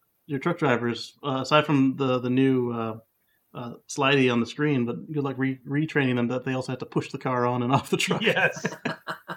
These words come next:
Speaker 2: Yeah, that would not be a good scenario. Yeah.
Speaker 3: <laughs>
Speaker 2: Guess what service center you'll be installing, uh, motors?
Speaker 3: <laughs> Right.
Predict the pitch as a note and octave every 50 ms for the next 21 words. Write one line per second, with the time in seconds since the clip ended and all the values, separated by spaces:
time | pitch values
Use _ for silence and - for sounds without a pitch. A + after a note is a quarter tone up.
0 | - - - - - _ - E3+ D#3+ E3+ E3+ E3 E3+ F3+ F3+ F3 D#3+ F3 F3 E3
1 | - F#3 E3+ D#3 D3+ B2+ D#3+ D#3+ D3+ - - E3+ C#3+ C#3 D3 D3 C#3+ C3+ B2+ B2
2 | A#2+ - - C#3+ - - D#3 D3 C#3+ - E3 C#3+ C#3 C3 - D#3 D3+ - - D#3
3 | D3+ - - D#3+ - - _ _ _ _ _ _ _ _ _ _ - G3+ G3+ G3
4 | - A#3+ G#3 F#3 - - G3 F#3 F#3 F3 - F#3 F3+ F3+ F3+ F3 F3 E3+ E3+ F3
5 | E3+ E3 D#3 D3+ - - - E3 E3+ F3+ E3+ E3 E3+ E3+ D#3 D3+ D#3+ D#3 C#3+ C#3+
6 | C#3+ C#3+ C#3 C#3 C#3 - _ _ _ - D3 D3+ D#3+ E3 C3 A#2 F#2+ - - -
7 | - _ _ _ _ - - - - - - - C6+ C6+ C6+ - - - - -
8 | E3 - F3+ F3 - - - F#3 F3 - -